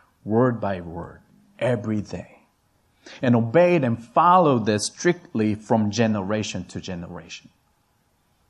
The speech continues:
But now this terms and condition has been changed by the death and resurrection of Jesus Christ. This is the reason why they were deeply troubled and asked this question,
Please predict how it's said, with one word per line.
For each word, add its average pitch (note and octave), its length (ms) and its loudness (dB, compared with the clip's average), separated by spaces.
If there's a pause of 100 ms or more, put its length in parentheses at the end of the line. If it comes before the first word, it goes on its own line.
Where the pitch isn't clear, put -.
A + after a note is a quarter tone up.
(520)
But C3 120 4
now G3 260 6
this D#3+ 180 2
terms F3 320 2
and C#3+ 120 2
condition C#3+ 540 0
has C#3+ 220 2
been C3 140 2
changed B2 720 2 (240)
by B2 120 4
the A#2 120 -2
death C#3 440 2
and A#2 160 2
resurrection B2 580 0
of G2+ 160 -2
Jesus B2 500 -2
Christ. F#2 720 -10 (240)
This A3 180 2
is A#3 120 4
the F3+ 60 6
reason D#3 300 4
why G3+ 220 6
they D#3+ 160 4
were D3 80 6
deeply F3+ 500 -2
troubled D#3+ 680 0
and C#3 280 0
asked F#3 420 0
this C#3+ 160 -2
question, C3+ 800 0